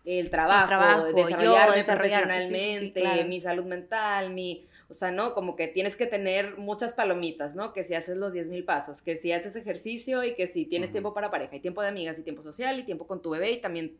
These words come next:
Speaker 1: tu trabajo y también sigues creciendo
Speaker 2: Ujú.
Speaker 1: profesionalmente. Y es un cambio de identidad muy grande que dejas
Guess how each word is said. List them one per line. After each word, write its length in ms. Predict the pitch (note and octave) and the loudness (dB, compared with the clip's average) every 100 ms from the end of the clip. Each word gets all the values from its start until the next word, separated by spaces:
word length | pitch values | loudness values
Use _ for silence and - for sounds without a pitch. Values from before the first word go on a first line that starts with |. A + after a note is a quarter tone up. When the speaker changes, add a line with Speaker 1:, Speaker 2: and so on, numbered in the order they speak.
| _ | _
Speaker 1:
tu 100 | G3 | -10
trabajo 420 | F3 D3 G3 B3+ D4 | -4 -2 0 -2 -6
y 20 | |
también 280 | G3 F3 D3 | -6 -6 -8
sigues 240 | E3 F#3 | -8 -10
creciendo 420 | - - F#3+ A3 B3 | -12 -14 -8 -6 -6
Speaker 2:
Ujú. 60 | |
Speaker 1:
profesionalmente. 800 | A3 G#3+ A3+ A3+ A3+ A3+ C4 C4+ - - - - - - - | -8 -10 -8 -10 -10 -8 -8 -8 -10 -20 -20 -20 -20 -20 -4
Y 220 | C4 B3+ | 0 2
es 160 | A#3+ C4+ | 2 2
un 200 | D4 D4+ | 0 2
cambio 360 | C#4 C4 C#4 | 2 2 2
de 100 | C#4+ C#4+ | 0 -2
identidad 640 | A#3+ G#3+ G3 F3+ E3 F3+ | -4 -4 -4 -4 0 0
muy 300 | G#3+ C4+ C#4+ | 0 0 0
grande 680 | G#3+ F#3 A3+ G3 D#3 D#3 B3+ _ _ _ _ _ | 0 -2 -2 -2 -4 -4 -10 _ _ _ _ _
que 400 | G3+ G3 F#3+ - E3+ | 0 2 2 0 2
dejas 680 | G#3 G3+ A#3 A#3 A#3 - | 2 2 2 2 0 -6